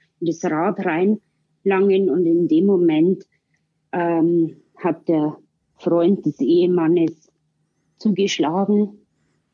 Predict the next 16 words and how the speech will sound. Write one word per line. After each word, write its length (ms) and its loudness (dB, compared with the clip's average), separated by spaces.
Und 220 0
sie 240 0
hatte 260 -4
in 300 2
dem 180 2
Moment 500 0
wohl 160 0
noch 300 -2
gehofft, 540 -4
ihr 160 0
Ehemann 720 2
würde 240 -2
ihr 280 0
zur 180 -4
Hilfe 560 -2
eilen, 340 -2